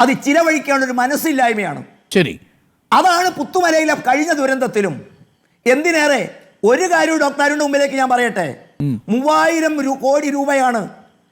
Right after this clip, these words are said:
Speaker 1: രണ്ടായിരത്തി പതിനെട്ടിലെയും പത്തൊമ്പതിലെയും പ്രളയ ദുരന്തത്തിന് വേണ്ടി നീക്കിവെച്ചത്, കൊടുത്തത്. അരുൺ അറിയോ, കേന്ദ്ര ഗവൺമെന്റ് അക്കണക്ക് കൂടി പറഞ്ഞു, വെറും തൊള്ളായിരം രൂപയുടെ കണക്കാണ് കൊടുത്തത്.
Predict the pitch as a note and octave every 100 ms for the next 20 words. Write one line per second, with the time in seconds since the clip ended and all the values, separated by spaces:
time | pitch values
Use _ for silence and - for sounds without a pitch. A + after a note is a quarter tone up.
0 | _ - A3 C#4+ D4 C#4+ C#4+ A#3 C4 D4+
1 | D4+ C#4+ C#4 C4+ B3+ C4 D4+ D4 C#4 C#4
2 | C4+ A#3 - - _ _ G3+ A#3 D#4+ D#4
3 | C#4 C#4 C#4 C4+ B3+ B3 A#3+ A#3 A#3 F#3+
4 | D#3+ - G#3 A#3+ B3+ G#3+ - - _ _
5 | _ F#3 A#3 C#4+ C4+ D4 A#3+ E3+ A3+ C4+
6 | C4+ C4+ B3+ C#4 C#4 C#4 C#4 B3+ B3+ G#3+
7 | - - _ _ G3+ C#4 C#4+ B3+ B3+ C#4
8 | C#4+ C#4+ C#4 C4+ C4+ C4 A#3 A#3+ C#4 C4+
9 | B3+ A#3+ B3 A3